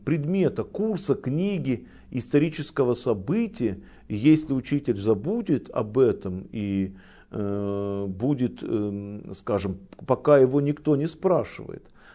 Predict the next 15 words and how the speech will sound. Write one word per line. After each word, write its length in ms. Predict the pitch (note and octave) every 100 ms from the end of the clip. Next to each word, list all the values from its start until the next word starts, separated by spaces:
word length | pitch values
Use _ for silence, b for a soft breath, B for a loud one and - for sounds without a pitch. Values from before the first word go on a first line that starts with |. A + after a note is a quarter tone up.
| b
говорить 540 | G2+ A#2 B2 C#3+ C#3
о 60 | B2+
том, 280 | - D3 B2+
что 260 | - C3+
он 380 | C3+ F3 G3+ A#3+
по 140 | -
этому 460 | D3 A#2+ - G#2 G2+
думает 560 | F#2+ G#2+ G2+ F#2 F#2 F#2
поводу 580 | A2 G#2 F2+ F2 F#2
или 140 | F#2+ G2
как 440 | G2 C3 - -
он 200 | D#3+ G3+
считает 640 | G3+ - G3 F3+ D3 A#2+ A#2
надо 300 | A2+ G2 G2+
сделать, 600 | F2+ G2 G2+ F2+ -